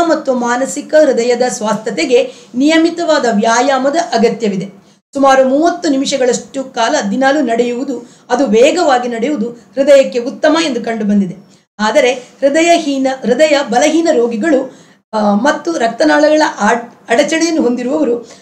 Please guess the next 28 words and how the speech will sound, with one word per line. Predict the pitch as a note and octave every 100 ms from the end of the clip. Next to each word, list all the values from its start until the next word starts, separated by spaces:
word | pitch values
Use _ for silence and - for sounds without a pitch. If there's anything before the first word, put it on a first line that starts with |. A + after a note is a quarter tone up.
| -
ಅಥವಾ | A3+ D#4 B3+ A#3+ - - G#3
ಬೇರೆ | D4 F4 F4+
ರೀತಿಯ | C#4+ D4+ D#4 D#4+
ಹೃದಯದ | C4 C4 C#4 C4
ರೋಗವನ್ನು | B3 A#3+ A#3+ A#3
ಹೊಂದಿರುವವರು | A#3 A#3+ D4+ D4+ A#3
ವ್ಯಾಯಾಮವನ್ನು | A#3+ A#3+ C4+ C#4 B3+ A#3+
ಪ್ರಾರಂಭಿಸುವ | A#3+ A#3+ B3 B3+ - A#3
ಮೊದಲು | A#3+ D#4+ C4+ - - - A#3+
ವೈದ್ಯರನ್ನು | D4+ D#4+ F4+ D#4+ D#4
ಕಂಡು | C4 B3+ A#3
ಸಲಹೆ | B3+ C4 C#4
ಪಡೆದುಕೊಳ್ಳುವುದು | A#3 G#3 - A3+ C4+ E4+
ಅಗತ್ಯ. | - A3 G#3+ - G#3 G#3 - - _ _ _ _ C4
ಯಾವ | D4+ E4+
ರೀತಿಯ | F#4 F4+ D#4+ F4
ಹೃದಯದ | E4 C4+ C#4+ C#4+
ರೋಗಿಗಳು | C4+ B3 B3 C4+
ಅಧಿಕ | C#4 A#3+ -
ಪ್ರಮಾಣದ | D#4 C#4 C4 B3 A#3+ B3+ B3+
ವ್ಯಾಯಾಮ | A#3 A#3 A#3 B3
ಮಾಡಬಾರದು? | A3+ G#3+ G#3+ G3+ G3 - - _ _
ಈ | B3
ಮೊದಲೇ | B3+ A#3+ A#3+
ಹೇಳಿದ | G#3+ G#3
ಹಾಗೆ | G3+ C#4+ C4 C4 - - C4
ಅತಿ | C#4+ F4 C#4+
ದುರ್ಬಲ | C4+ B3